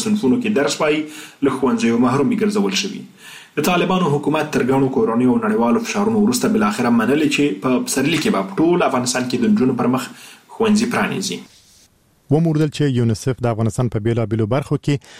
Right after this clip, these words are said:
Speaker 2: خلک د محلي ټولګیو جوړولو ته هڅوي. جاپان د هغو لسګونو افغان ماشومانو لپاره د زده کړې زمینه برابروي چې په دې وروستیو کې دغه هیواد ته رسېدلي.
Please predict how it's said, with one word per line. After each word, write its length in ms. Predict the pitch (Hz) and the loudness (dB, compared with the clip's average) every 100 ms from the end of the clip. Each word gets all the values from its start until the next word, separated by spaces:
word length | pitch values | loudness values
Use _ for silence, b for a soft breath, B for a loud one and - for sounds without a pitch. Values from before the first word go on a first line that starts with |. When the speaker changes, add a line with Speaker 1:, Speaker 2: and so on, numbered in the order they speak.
| B B - | B B -4
Speaker 2:
خلک 340 | 160 160 - b b - 147 | 0 0 -2 b b -2 0
د 100 | 147 | 0
محلي 340 | 139 147 151 170 - | 0 0 0 0 0
ټولګیو 480 | 139 113 127 135 147 117 | -2 0 0 0 -2 0
جوړولو 420 | 127 123 175 127 - | 0 2 2 0 0
ته 180 | 117 90 | -2 -2
هڅوي. 400 | 104 - 101 120 131 _ _ B B B B B - | -4 -4 -2 -2 -4 _ _ B B B B B 0
جاپان 340 | 160 175 208 196 | 0 2 0 0
د 80 | 165 | 2
هغو 220 | 190 180 | 2 2
لسګونو 400 | 156 131 139 165 165 160 135 | 2 0 0 2 2 0 -2
افغان 260 | 113 143 131 | 0 0 0
ماشومانو 400 | 127 139 175 147 | 0 0 2 2
لپاره 280 | 117 117 113 | 0 -2 0
د 100 | 110 104 | 0 -2
زده 160 | 113 | -2
کړې 260 | 117 113 101 | -2 -2 0
زمینه 320 | 107 104 113 123 139 | 0 2 0 -2 -2
برابروي 440 | 120 110 107 104 147 | -2 -2 -2 0 -2
چې 220 | - 156 | -2 -2
په 60 | 131 | 0
دې 60 | 120 | 0
وروستیو 420 | 110 - 160 165 - | -2 0 0 0 0
کې 180 | 131 101 | -4 -2
دغه 180 | 156 139 107 | -2 0 0
هیواد 200 | 104 104 | 0 -2
ته 80 | 113 107 | -2 -4
رسېدلي. 440 | - 101 104 107 | -2 -2 -2 -2